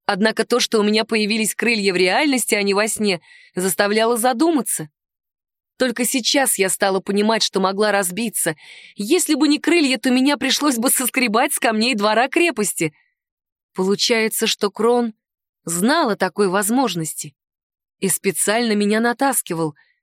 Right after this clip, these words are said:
Возникал вопрос, о чём же он ещё умолчал? Я понимала, что надо будет многое рассказать Шеридану, но ещё не решила, стоит ли говорить ему о том,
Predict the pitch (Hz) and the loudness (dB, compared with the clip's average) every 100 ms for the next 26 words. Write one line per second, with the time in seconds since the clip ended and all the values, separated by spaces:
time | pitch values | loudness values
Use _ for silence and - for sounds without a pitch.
0 | _ _ _ _ - 180 175 208 214 214 | _ _ _ _ -4 -2 2 0 0 0
1 | 202 202 175 175 226 - - _ _ _ | 0 0 0 0 0 -2 -10 _ _ _
2 | _ _ _ _ - 185 - 185 185 165 | _ _ _ _ -6 -2 0 2 0 2
3 | 202 208 202 233 - 349 311 190 165 160 | 2 2 0 -2 0 2 0 0 -2 -2
4 | - 190 147 151 _ _ _ _ _ _ | -4 -4 -6 -10 _ _ _ _ _ _
5 | _ _ _ _ _ _ - 185 214 220 | _ _ _ _ _ _ -4 -2 0 0
6 | 226 247 302 214 - 214 220 214 190 214 | 0 2 2 0 0 0 0 -2 -2 -4
7 | 214 214 254 247 185 175 - 196 190 220 | -4 -2 0 0 0 0 -2 -4 -2 -2
8 | - 214 208 247 294 202 165 _ _ _ | -2 -2 0 0 2 0 -4 _ _ _
9 | _ _ 214 233 226 - 240 240 240 330 | _ _ 0 0 0 0 -2 -2 0 0
10 | 320 294 - 311 302 247 214 240 247 240 | 2 0 0 0 2 -2 0 0 0 0
11 | 233 214 208 - 320 330 | 0 0 0 0 0 0